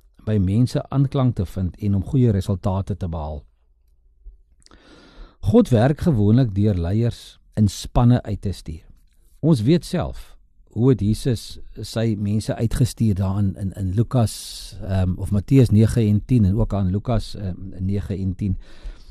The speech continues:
Jesus het sy span uitgestuur, ehm, gewoonlik twee-twee, om die werk toe gaan, te gaan doen. En die meeste van hierdie leierspanne het gekom uit die gemeente in Antiochië.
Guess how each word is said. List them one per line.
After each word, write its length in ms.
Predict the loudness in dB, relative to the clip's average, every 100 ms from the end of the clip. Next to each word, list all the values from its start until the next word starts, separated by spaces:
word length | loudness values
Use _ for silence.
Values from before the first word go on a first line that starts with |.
| -14
Jesus 300 | -4 0 2
het 160 | 0 0
sy 80 | 0
span 400 | -2 -2 -2 -2
uitgestuur, 720 | -2 -4 -2 -4 -2 -2 -2 -6 -20 _ _ -10
ehm, 220 | -6 -4 -6 -10
gewoonlik 460 | -4 2 6 6 6
twee-twee, 500 | 4 4 4 0 -2 -6 -18 -20 -20 -20 -20 -20 -20 -20 -20 -4
om 160 | 2 2
die 120 | 2
werk 280 | 0 -2 -4
toe 120 | -6
gaan, 260 | -6 -8 -8
te 100 | -4
gaan 180 | -2
doen. 260 | 0 -2 -4 -10 -20 -20 -20 -20 -12 0
En 120 | 4
die 120 | 6
meeste 400 | 6 4 2 -2
van 180 | 2 2
hierdie 420 | 2 0 0 -2 -4 _ _
leierspanne 920 | -8 -4 -2 -2 -4 -8 -8 -6 -6 -10 _ _ _ _ -8
het 180 | -6 -4
gekom 420 | -6 0 2 2
uit 340 | -2 -6 -10 -20 _ _ _ -6
die 140 | -6
gemeente 520 | -2 0 2 0 -2
in 180 | -4 -4
Antiochië. 760 | -4 -2 -2 -4 -2 -2 -2